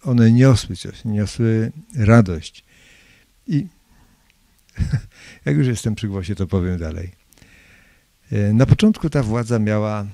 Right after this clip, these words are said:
mm, do te-, poczucie humoru na temat tego, co mówimy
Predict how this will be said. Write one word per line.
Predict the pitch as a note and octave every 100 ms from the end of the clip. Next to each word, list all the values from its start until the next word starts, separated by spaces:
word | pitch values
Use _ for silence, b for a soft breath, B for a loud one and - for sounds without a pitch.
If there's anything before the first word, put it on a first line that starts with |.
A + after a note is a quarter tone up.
| - - F3+
mm, | G#2 G2+ G#2 G#2 G#2 G#2+ - A#2 A#2
do | A2 A#2
te-, | B2 A2+ A2+ A#2 F2+ F#2+ G#2+ _ _
poczucie | - D3+ D#3 C3
humoru | B2 B2 C3 B2
na | A2
temat | - A2 G2
tego, | A#2 G#2
co | - A2
mówimy | G#2+ A2 A#2 A2 G#2+